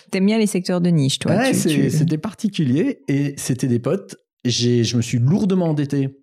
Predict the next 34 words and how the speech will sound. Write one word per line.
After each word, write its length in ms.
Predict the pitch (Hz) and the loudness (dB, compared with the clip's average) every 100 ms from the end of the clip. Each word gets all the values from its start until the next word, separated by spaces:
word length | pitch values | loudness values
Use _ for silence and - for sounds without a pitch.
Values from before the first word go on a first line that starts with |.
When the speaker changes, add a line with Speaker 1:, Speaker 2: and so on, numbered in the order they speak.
| _ _ _ _ - - - | _ _ _ _ -20 -16 -6
Speaker 2:
pour 120 | 107 | -4
acheter 160 | - | -2
des 60 | 113 | -2
parts 120 | 101 | -2
de 40 | 95 | -2
l'entreprise. 560 | 104 107 - 170 226 - _ _ _ _ _ - | -2 -4 -2 -2 -4 -8 _ _ _ _ _ -14
Ça 540 | - 127 117 107 104 | -6 -2 0 0 -2
a 40 | 101 | -4
fait, 680 | - - 110 107 98 95 90 | -6 -4 -2 0 -2 -4 -6
ça 340 | - 101 98 | -6 -6 -6
a 60 | 92 - | -8 -6
explosé 920 | 147 - 147 135 151 185 208 - - | -6 -4 -4 -2 0 0 0 -2 -4
et 60 | 135 | -4
ça 200 | - 131 | -2 -2
a 60 | |
dégringolé. 800 | 123 123 113 113 117 123 180 - - | -2 -2 0 0 0 0 0 -2 -2
Et 80 | 117 | -2
moi, 140 | 127 | 0
j'avais 220 | 123 120 | 0 0
mon 140 | 123 117 | 0 0
emprunt 320 | 123 120 131 | 0 -2 -2
in 80 | 127 | -2
fine 400 | - 131 135 127 | 0 0 0 -2
qui 140 | 120 | -4
arrivait, 360 | 110 110 117 104 | -2 0 0 0
euh, 260 | 92 92 98 - | -2 -4 -8 -12
et 140 | - 101 | -6 -4
mes 140 | 107 | 0
nuits 340 | 107 120 107 95 | 0 0 0 -4
ont 80 | |
été 180 | 98 - | -6 -8
très, 180 | - 143 | -6 -6
très 180 | - 123 | -6 -6
courtes. 360 | - 240 - | -2 -4 -6